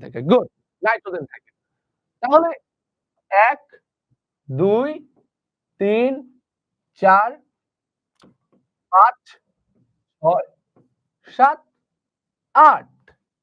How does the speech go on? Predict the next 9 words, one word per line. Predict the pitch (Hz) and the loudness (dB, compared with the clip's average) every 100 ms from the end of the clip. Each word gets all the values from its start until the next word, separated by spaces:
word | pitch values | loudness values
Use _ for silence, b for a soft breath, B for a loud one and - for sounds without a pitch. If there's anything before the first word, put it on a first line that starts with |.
| _ _ _ | _ _ _
দেখো, | 190 254 190 - _ _ _ _ _ _ _ _ _ | 0 2 0 -8 _ _ _ _ _ _ _ _ _
দেখো | 180 262 233 | 0 2 0
পেয়ে | 240 226 | -4 -4
গেছি | 185 - 113 | -6 -14 -20
কিন্তু। | 113 _ - _ _ _ _ _ _ _ _ _ | -20 _ -20 _ _ _ _ _ _ _ _ _
অষ্টম | 175 - 220 | -16 -10 -8
মৌল | 226 247 247 | -4 -6 -6
কে? | - - _ _ _ _ _ _ _ | -10 -12 _ _ _ _ _ _ _
সিলিকন। | 127 - | -18 -18